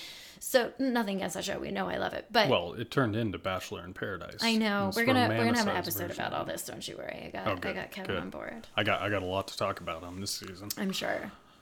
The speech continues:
Speaker 1: you do. But, um,
Speaker 2: It, I got one question.
Speaker 1: Yeah.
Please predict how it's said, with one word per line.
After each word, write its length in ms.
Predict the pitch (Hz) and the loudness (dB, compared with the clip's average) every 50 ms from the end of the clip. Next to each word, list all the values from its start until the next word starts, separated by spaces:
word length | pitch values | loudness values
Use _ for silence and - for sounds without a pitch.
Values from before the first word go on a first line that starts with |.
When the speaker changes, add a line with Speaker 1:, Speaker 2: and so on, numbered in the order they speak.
| - _ - | -20 _ -2
Speaker 1:
you 140 | 208 190 185 | -2 -2 0
do. 320 | - - - - - 208 - - - _ - - - - - - - - | -2 -4 -6 -6 -8 -10 -12 -16 -20 _ -18 -16 -14 -14 -16 -16 -16 -2
But, 540 | - 196 247 214 185 - - - - - - - - _ _ _ _ _ | 6 8 8 8 8 4 0 -2 -2 -2 -4 -8 -20 _ _ _ _ _
um, 540 | 220 214 214 196 190 190 185 180 180 185 190 - - _ _ _ - - | 6 6 6 6 4 2 0 -2 -4 -6 -6 -10 -16 _ _ _ -6 2
Speaker 2:
It, 320 | 147 143 139 - - - _ _ _ - | 4 4 4 2 -6 -20 _ _ _ -2
I 100 | 143 151 | -2 2
got 180 | 190 165 110 95 | 2 2 2 2
one 120 | 92 90 | 0 -4
question. 460 | - - 90 - - 104 92 92 90 - _ | -2 -4 -4 -4 -4 -6 -8 -8 -10 -12 _
Speaker 1:
Yeah. 340 | - 247 247 220 202 190 | -4 -2 0 0 0 -2